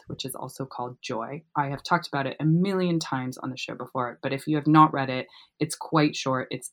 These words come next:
absolutely brilliant. You can look it up online. It was originally in the New York Review of Books. And in this essay, she actually distinguishes between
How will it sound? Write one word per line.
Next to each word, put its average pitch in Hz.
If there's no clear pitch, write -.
absolutely 143
brilliant. 127
You 135
can 143
look 135
it 131
up 127
online. 127
It 151
was 143
originally 147
in 131
the 131
New 131
York 123
Review 131
of 120
Books. -
And 151
in 208
this 226
essay, 160
she 147
actually 147
distinguishes 147
between 135